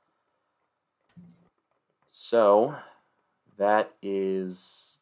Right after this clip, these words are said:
the entire All-Star roster. I mean, I don't hate any of the selections. Um, I'm not really a fan of Mike Trout being an All-Star, especially a starter, because of,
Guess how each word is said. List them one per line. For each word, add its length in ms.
the 60
entire 360
All-Star 320
roster. 500
I 80
mean, 420
I 80
don't 200
hate 220
any 180
of 80
the 60
selections. 880
Um, 600
I'm 220
not 240
really 180
a 60
fan 320
of 140
Mike 240
Trout 300
being 200
an 80
All-Star, 440
especially 340
a 40
starter, 540
because 680
of, 500